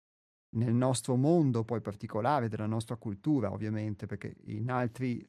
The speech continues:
luoghi, in altri continenti questa cosa può essere diversa, ma io parlo per quello che sperimento da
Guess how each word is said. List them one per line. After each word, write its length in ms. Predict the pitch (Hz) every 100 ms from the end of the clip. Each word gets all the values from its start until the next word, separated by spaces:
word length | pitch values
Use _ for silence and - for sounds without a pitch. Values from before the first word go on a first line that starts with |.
| _ -
luoghi, 480 | 131 135 131 139 123
in 100 | 117
altri 260 | 120 117
continenti 600 | 117 113 120 123 127 120 117
questa 320 | 117 107 110
cosa 300 | 117 117 107
può 180 | 120 113
essere 320 | 110 113 107
diversa, 600 | 110 117 110 101 - 123
ma 180 | 107 113
io 180 | 117
parlo 400 | 113 123 113 117
per 180 | 113 110
quello 260 | 113 123 113
che 120 | 120
sperimento 680 | - 120 117 120 131 127 120
da 240 | 107 104